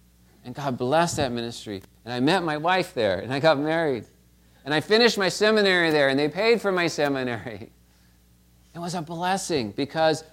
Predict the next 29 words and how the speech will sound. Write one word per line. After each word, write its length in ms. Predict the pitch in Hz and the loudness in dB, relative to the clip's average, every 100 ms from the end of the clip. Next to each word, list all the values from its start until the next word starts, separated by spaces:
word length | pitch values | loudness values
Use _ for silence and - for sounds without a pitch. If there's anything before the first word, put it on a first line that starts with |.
| _ | _
I 140 | 123 127 | -4 0
went 340 | 139 156 160 | 2 2 0
to 100 | - | -4
the 100 | 151 | -8
place 500 | 143 120 107 104 - _ _ _ | -6 -2 -2 -2 -8 _ _ _
where 120 | 117 | -6
God 260 | 113 117 113 | -2 -4 -6
called 320 | - 147 143 | -8 -4 -4
me, 80 | 117 | -6
not 440 | 107 131 175 190 - | -6 -8 -6 -6 -6
to 80 | |
where 120 | 156 143 | -4 -4
my 160 | 131 | -4
eyes 380 | 127 123 139 135 | -6 -6 -6 -6
were 60 | 127 | -8
taking 320 | 113 104 101 | -8 -10 -8
me, 80 | 98 | -8
not 280 | 139 196 185 | -4 -6 -4
to 100 | 139 | -2
what 260 | 131 151 | 0 0
was 120 | 135 | -2
prestigious 640 | - 127 - 156 165 139 131 | -8 -16 -8 0 0 0 -8
or 60 | |
what 280 | 123 135 - | -6 -6 -8
looked 360 | 147 160 _ - | -12 -12 _ -12
good, 240 | 104 95 - _ _ - | -10 -10 -16 _ _ -16
but 100 | 123 | -6
where 260 | 113 113 | -2 -4
God 580 | 117 - 131 135 131 | -6 -12 -8 -6 -6